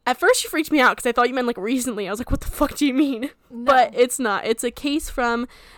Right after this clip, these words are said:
Speaker 1: nineteen sixty-nine, and she read very little about it. So going into it, she knows a little bit about this case, but immediately we were like, "Wait, wait, wait.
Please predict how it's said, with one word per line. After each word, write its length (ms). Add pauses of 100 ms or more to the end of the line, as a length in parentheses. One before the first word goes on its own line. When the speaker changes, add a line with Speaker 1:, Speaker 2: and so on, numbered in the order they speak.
Speaker 1:
nineteen 360
sixty-nine, 840 (720)
and 760 (720)
she 260
read 400
very 260
little 240
about 280
it. 140
So 120
going 260
into 180
it, 100
she 160
knows 200
a 80
little 380
bit 140
about 260
this 160
case, 340
but 260
immediately 400
we 40
were 80
like, 160
"Wait, 140
wait, 100
wait. 200